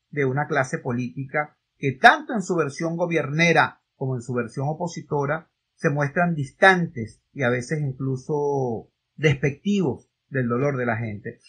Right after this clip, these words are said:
Y que nadie me venga a decir que estoy equiparando en responsabilidad a unos y a otros. No es así, no es así. Esta tragedia es culpa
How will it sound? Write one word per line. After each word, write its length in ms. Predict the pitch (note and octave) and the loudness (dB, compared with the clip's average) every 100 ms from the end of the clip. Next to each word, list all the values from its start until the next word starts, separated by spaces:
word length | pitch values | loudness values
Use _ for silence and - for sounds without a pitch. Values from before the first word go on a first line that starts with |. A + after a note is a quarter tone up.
| - | -10
Y 100 | G3 | 0
que 120 | G#3+ | 4
nadie 220 | A3+ A#3+ | 6 6
me 140 | A3 E3+ | 4 2
venga 220 | F3 F#3 | 2 2
a 40 | |
decir 280 | C#3 D#3+ D#3 | 2 -2 -4
que 80 | D#3 | -6
estoy 320 | - D#3 D#3 | -2 0 0
equiparando 840 | D3 D3+ C3+ C#3+ D3+ C3+ A2+ F#2 _ _ _ | -2 0 4 6 4 0 -4 -8 _ _ _
en 200 | C#3+ B2+ | -4 -2
responsabilidad 920 | B2 C3 B2 A#2+ B2 A#2+ A#2+ B2 C3 | -2 -2 -6 -2 -2 0 2 2 2
a 120 | - C3+ | 0 0
unos 240 | C3 C3+ | 0 0
y 40 | A#2+ | 0
a 80 | |
otros. 280 | A#2+ A#2+ B2 | -2 -2 -2
No 80 | C#3 | -2
es 80 | C#3+ | 2
así, 520 | E3 - D#3+ F3 - _ _ - | 0 0 -6 -8 -10 _ _ -4
no 120 | B2+ | -2
es 60 | D3 | 0
así. 460 | D3+ C#3+ D#3 - _ _ | -2 -4 -8 -10 _ _
Esta 400 | - E3+ - G#3+ | 0 2 6 6
tragedia 960 | G#3 F3+ C#3 A3 B3+ B3 G3 E3+ A#2 - _ _ - | 8 6 10 12 12 12 8 4 4 -6 _ _ -6
es 240 | C3 C3 | -4 -4
culpa 720 | - G3 A3 F#3 E3+ B2+ - | 4 8 8 6 2 0 -2